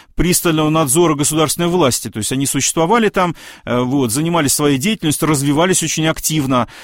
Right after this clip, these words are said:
вот, занимались раскольнической деятельностью, привлекали в раскол, э, православных христиан, в общем, да, э, различные листовки там издавали, у них было своё издательство даже, в общем, да, э, в общем, да, и, м, э, есть предание о том, что во время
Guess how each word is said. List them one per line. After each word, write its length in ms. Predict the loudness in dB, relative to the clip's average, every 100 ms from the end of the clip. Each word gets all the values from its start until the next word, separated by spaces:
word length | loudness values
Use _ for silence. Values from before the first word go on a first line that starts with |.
| -8
вот, 180 | -2 0
занимались 440 | 0 2 2 2 2
раскольнической 800 | 0 2 2 2 2 -2 0 -2
деятельностью, 500 | 2 2 0 -2 -2
привлекали 480 | 0 2 2 2 2
в 80 |
раскол, 500 | 2 0 0 0 0 -4 -16 -16
э, 580 | -6 -2 0 0 0 -4 -6
православных 680 | -2 0 2 2 2 2 -2
христиан, 420 | -2 -2 0 0 0
в 40 |
общем, 260 | -2 -4 0
да, 220 | 0 -2 -6 -10
э, 260 | -4 0 2
различные 440 | 2 2 0 0
листовки 420 | 0 4 4 4 2
там 200 | 0 0
издавали, 400 | 0 0 2 2
у 40 |
них 140 | 0
было 120 | 0 -2
своё 240 | 0 -2
издательство 500 | 0 -2 -2 -6 -4
даже, 200 | -6 -4
в 40 | -6
общем, 220 | -8 -8
да, 160 | -8 -8 -12 -14 -6
э, 80 |
в 140 | -2 -2
общем, 240 | -2 -2
да, 160 | 0 0
и, 280 | -2 0 0
м, 380 | 0 -2 -2
э, 260 | 0 0 -2 -8 _ _
есть 300 | 0 0 2
предание 360 | 0 2 2 0
о 40 |
том, 160 | 0 0
что 180 | 0
во 100 | 2
время 460 | 2 0 0 0 -2